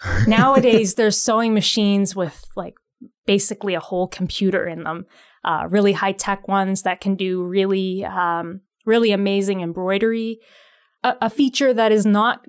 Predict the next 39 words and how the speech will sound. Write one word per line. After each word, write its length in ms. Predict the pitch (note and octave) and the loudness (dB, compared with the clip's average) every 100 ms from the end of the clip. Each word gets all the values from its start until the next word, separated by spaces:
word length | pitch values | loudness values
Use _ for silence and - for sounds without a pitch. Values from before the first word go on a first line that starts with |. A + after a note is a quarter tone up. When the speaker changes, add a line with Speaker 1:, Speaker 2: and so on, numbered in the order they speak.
| - | -6
Speaker 2:
currently 540 | - B3 B3+ C4 C4 | 0 2 2 0 2
in 80 | B3 | 2
a 60 | B3 | 0
sewing 360 | - B3 B3 B3+ | 2 2 4 2
machine 520 | B3+ - C4 C4 C4 | 2 2 2 2 2
that, 240 | G3+ - B2 | 0 2 4
uh, 40 | |
Speaker 1:
Yeah. 260 | D3 B2+ F#2 - _ | 6 4 0 -8 _
Speaker 2:
oh, 260 | - B3+ A3+ | 2 4 4
maybe 480 | A#3 D#4 G4+ D4+ - | 4 4 4 4 2
if, 300 | A#3+ A#3 - - - - _ _ _ _ - | -2 -2 -6 -6 -8 -16 _ _ _ _ -4
I 80 | C#4 | 0
don't 120 | G4+ | 2
know 120 | F#4+ | 2
if 120 | E4+ - | 2 0
this 200 | A#3+ A#3+ | -2 0
exists. 540 | F#3 - F#3+ F3+ - | -2 -2 -2 -2 -4
It 140 | A3 - | -6 0
probably 420 | D#4+ E4+ D4 B3 | 2 2 2 2
doesn't, 480 | F#3+ G3 F3 E3+ - _ _ _ _ - | 2 -2 -2 -8 -14 _ _ _ _ -2
but 200 | A#3+ - - _ | -2 -2 -14 _
who 100 | C#4 | 0
knows? 320 | G#3+ F3 E3 | 2 0 -2
Maybe 220 | A3+ A3+ A3 | -4 0 0
I 40 | |
should 200 | G3 G#3 | 0 -2
Google 280 | G#3 F#3+ E3+ | -2 -2 -2
it 100 | F3 | -4
later. 360 | F3+ F3 F3 F3+ | -4 -2 -4 -2
But 160 | A3+ C#3 | 0 0
Speaker 1:
<laughs> 240 | - F3 | 0 2
Speaker 2:
one 280 | A3 B3 B3+ | 4 6 4
that, 260 | A#3 A3+ - | 2 0 -2
so 180 | - | 0
when 200 | A#3 A#3+ | 2 2
you 80 | A#3+ | 2
make 200 | A3+ A3 | 2 0
a 60 | G#3 | 0
mistake, 680 | G#3 - - G3+ G#3+ - | 0 -2 0 0 0 -4